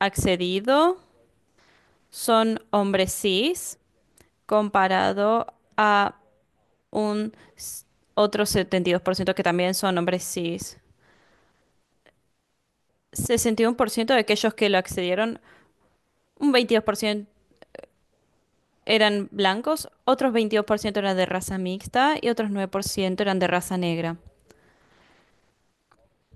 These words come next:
Un cincuenta y dos por ciento de aquellos que accedieron pep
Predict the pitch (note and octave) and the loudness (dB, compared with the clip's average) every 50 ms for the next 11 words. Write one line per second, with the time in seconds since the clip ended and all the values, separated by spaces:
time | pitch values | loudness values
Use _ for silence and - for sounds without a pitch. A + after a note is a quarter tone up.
0 | - _ _ _ _ _ _ _ _ _ _ _ _ _ _ _ _ _ _ _ | -20 _ _ _ _ _ _ _ _ _ _ _ _ _ _ _ _ _ _ _
1 | _ _ _ _ _ _ _ _ _ _ _ _ _ _ A#3+ C4 B3 - C#4+ B3 | _ _ _ _ _ _ _ _ _ _ _ _ _ _ 0 0 2 2 0 2
2 | A3+ A#3+ A3+ G3+ A3 G#3 A3 A3 - G#3+ G#3+ - A#3 B3 A#3 A3 G#3+ A3 G#3 - | 4 2 2 4 4 4 4 4 2 0 0 0 2 4 2 4 4 2 0 0
3 | B3 A#3 - - A#3 - - - G#3 G3 G3 G3 F#3+ F#3 F#3 - G3 G3 A3+ C4 | -2 -4 -2 -4 -4 -2 0 2 2 4 4 2 2 0 0 2 2 4 4 2
4 | C#4 C4+ - - | 0 -2 -8 -16